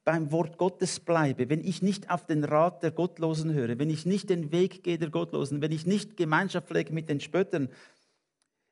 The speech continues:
wenn ich das Wort Gottes nehme und darin meditiere, wenn ich darüber nachdenke, was Gott in seinem Wort sagt, dann bin ich wie ein Baum. Dann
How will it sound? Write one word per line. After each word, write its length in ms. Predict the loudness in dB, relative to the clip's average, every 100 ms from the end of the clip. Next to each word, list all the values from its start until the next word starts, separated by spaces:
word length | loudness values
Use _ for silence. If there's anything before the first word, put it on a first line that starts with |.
| 4
wenn 180 | 4
ich 220 | 4 0 0
das 220 | -2 2
Wort 180 | 2 4
Gottes 320 | 2 2 0
nehme 440 | 4 4 6 2 0 -4 2
und 260 | 4 6
darin 260 | 4 4 4
meditiere, 760 | 2 2 -6 0 2 2 0 -6 -2
wenn 140 | 6 6
ich 100 | 6
darüber 280 | 2 2
nachdenke, 680 | 4 4 4 4 2 2 0
was 180 | -2 2
Gott 260 | 2 2
in 120 | -2 0
seinem 280 | 2 2
Wort 240 | 2 2 2
sagt, 380 | 2 2 2 4
dann 220 | 6 6
bin 120 | 4
ich 220 | 2 2
wie 160 | 0 2
ein 180 | 0 2
Baum. 420 | 2 0 -6 -10 _ _ _
Dann 320 | 6 6 4